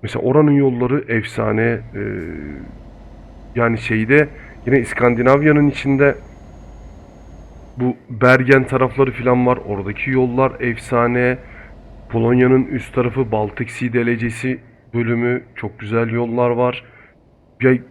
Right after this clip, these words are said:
belli yerlere takılmayın. Özellikle multiplayer oynayan kardeşlerim, belli yerlere takılmayın.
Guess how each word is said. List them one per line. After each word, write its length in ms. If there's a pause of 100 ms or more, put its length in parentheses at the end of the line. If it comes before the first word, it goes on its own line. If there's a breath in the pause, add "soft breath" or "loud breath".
(200)
belli 260
yerlere 360
takılmayın. 600
Özellikle 680 (440)
multiplayer 580
oynayan 340
kardeşlerim, 640 (920 loud breath)
belli 220
yerlere 360
takılmayın. 600